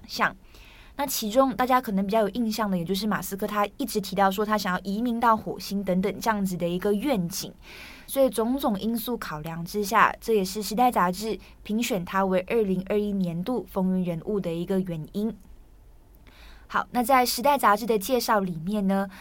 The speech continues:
他们是给予马斯克非常高的一个评价。内容就有提到，今年五十岁的马斯克虽然是全球首富，但是他的名下却没有自己的房子，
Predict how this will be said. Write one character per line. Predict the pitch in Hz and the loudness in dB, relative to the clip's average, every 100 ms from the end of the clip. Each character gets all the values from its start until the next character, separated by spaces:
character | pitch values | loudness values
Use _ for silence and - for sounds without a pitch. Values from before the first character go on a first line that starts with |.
| - | -10
他 | 302 | -6
们 | 285 | -4
是 | 269 | -4
给 | 277 208 | 0 0
予 | 208 | 2
马 | 214 175 | 0 -2
斯 | - 196 | -6 -6
克 | 233 196 | -4 -4
非 | - - 247 | -4 0 0
常 | 240 - 165 175 | 0 -6 -8 2
高 | 202 196 | 4 4
的 | 185 | 2
一 | |
个 | 185 | -2
评 | 190 - 170 160 | -4 -4 -6 -6
价。 | - 190 - - - - - - - - | 2 2 2 -8 -20 -20 -20 -20 -20 -12
内 | 349 | -4
容 | 339 247 | -2 0
就 | 262 | 0
有 | 214 | 0
提 | - | -2
到， | 202 208 - - - | 4 4 4 -4 -16
今 | - 320 | -8 -4
年 | 311 277 | -2 -2
五 | 196 | -2
十 | 180 208 | -4 -4
岁 | 247 | -2
的 | 220 | 0
马 | 196 175 185 | 2 0 -2
斯 | - 214 | -6 -4
克 | 214 247 202 | -4 -2 -2
虽 | - 226 | -2 0
然 | 202 | 2
是 | 190 214 | 0 -4
全 | 190 202 | -4 -4
球 | 185 196 | -2 -2
首 | 190 190 | -4 -6
富， | - - 240 - - - | -8 -6 -6 -8 -20 -14
但 | - 233 | -4 -4
是 | 240 | 2
他 | 247 | 2
的 | 226 | 2
名 | 196 175 170 | 0 0 -4
下 | 185 220 117 | 0 2 2
却 | - | 0
没 | 214 208 | -2 -2
有 | 190 | -2
自 | 185 | -4
己 | 196 | -6
的 | 180 | -6
房 | 175 180 175 | -4 -4 -4
子， | 185 220 214 | -4 -4 -6